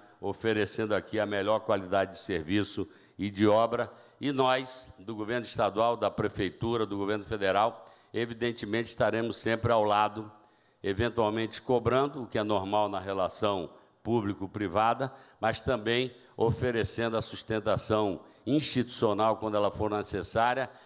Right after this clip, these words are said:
e tendo uma mesa muito transparente, como é próprio do meu governo,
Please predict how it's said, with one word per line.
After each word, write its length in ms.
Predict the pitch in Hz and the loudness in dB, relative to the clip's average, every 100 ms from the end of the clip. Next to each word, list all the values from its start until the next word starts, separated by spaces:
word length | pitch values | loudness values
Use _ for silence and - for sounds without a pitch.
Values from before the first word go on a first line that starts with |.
| - - | -20 -14
e 100 | 120 | -8
tendo 280 | 160 156 | -4 -2
uma 180 | 151 139 | 0 0
mesa 280 | 139 147 135 | 0 0 0
muito 320 | 135 185 - | 0 -2 -2
transparente, 680 | - 147 135 - 110 117 120 | 0 0 2 2 2 2 -2
como 200 | - 120 | -4 0
é 60 | 117 | 0
próprio 420 | - 110 123 107 | 2 2 2 0
do 80 | 107 | -4
meu 180 | 107 113 | 0 0
governo, 560 | 110 90 104 113 113 | 0 0 2 2 0